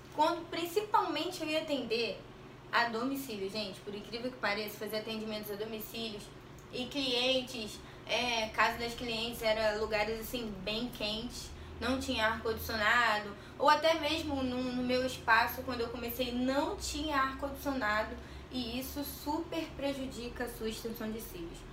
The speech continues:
Por quê? Gente, a extensão de cílios, ela tem uma própria temperatura pra trabalhar. Qual é a melhor temperatura, gente? Frio, entendeu? Ambientes frios, com ar-condicionado principalmente,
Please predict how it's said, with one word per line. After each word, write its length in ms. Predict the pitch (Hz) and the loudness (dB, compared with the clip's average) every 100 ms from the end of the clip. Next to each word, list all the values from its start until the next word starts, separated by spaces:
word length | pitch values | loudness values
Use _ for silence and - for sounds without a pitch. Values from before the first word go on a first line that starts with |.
| - - - | -14 -4 6
Por 240 | 294 320 | 6 6
quê? 260 | - 208 175 - | 2 0 0 0
Gente, 320 | 254 226 220 | 0 0 -4
a 20 | |
extensão 300 | 226 247 254 | -6 -4 -4
de 80 | 240 | -4
cílios, 340 | - 247 226 | -6 -6 0
ela 200 | 220 214 | 2 2
tem 280 | 214 233 240 - - - - | 0 -2 -4 -8 -16 -14 -6
uma 160 | 226 240 | -2 0
própria 440 | 254 247 - 339 | 2 4 4 2
temperatura 600 | 320 294 302 294 294 285 | 0 0 2 2 2 0
pra 260 | 277 277 277 277 | 2 2 2 2
trabalhar. 520 | 262 247 294 285 - - - - - - - - - - | 2 4 4 2 0 -8 -14 -14 -14 -14 -14 -14 -14 2
Qual 180 | 302 320 | 8 10
é 140 | 320 | 10
a 60 | 302 | 6
melhor 280 | 277 269 262 | 4 4 2
temperatura, 540 | 262 247 247 220 202 | 2 2 0 -2 -4
gente? 340 | 226 208 - - - - - - - 311 | -6 -8 -8 -12 -14 -14 -14 -14 -8 2
Frio, 340 | 330 277 - - - - - - - - - | 4 4 2 -6 -10 -12 -12 -14 -14 -12 -10
entendeu? 420 | 202 202 208 254 | -6 -2 0 0
Ambientes 920 | 220 254 269 247 220 208 262 269 - - | 0 0 0 -2 -2 -2 -4 -4 -8 -8
frios, 800 | - 311 302 277 240 208 196 - - - | -4 0 0 0 0 0 -2 -4 -10 -6
com 280 | 240 277 254 | -2 0 2
ar-condicionado 880 | 240 - - - - 262 214 220 - - - | 2 0 -4 -4 -2 0 2 0 -4 -12 -6
principalmente, 1040 | 262 285 - 311 - 302 285 226 202 202 | 0 0 0 -8 -2 -2 0 -4 -6 -10